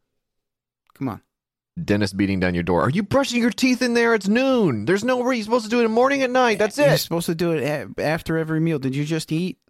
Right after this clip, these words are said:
Speaker 1: What did you have,
Speaker 2: <laughs>
Speaker 1: dentist?
Speaker 2: Uh.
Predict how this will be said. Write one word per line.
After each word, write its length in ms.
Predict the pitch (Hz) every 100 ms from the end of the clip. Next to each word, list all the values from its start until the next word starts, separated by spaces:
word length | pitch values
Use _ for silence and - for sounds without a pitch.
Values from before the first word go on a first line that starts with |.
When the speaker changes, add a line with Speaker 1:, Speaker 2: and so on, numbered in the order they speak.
| _ -
Speaker 1:
What 100 | 160
did 100 | 170
you 100 | 175
have, 520 | 175 160 123 - - _ _ _ _
Speaker 2:
<laughs> 400 | _ - 480 494
Speaker 1:
dentist? 460 | 98 95 - - - _ _ _ _
Speaker 2:
Uh. 60 | -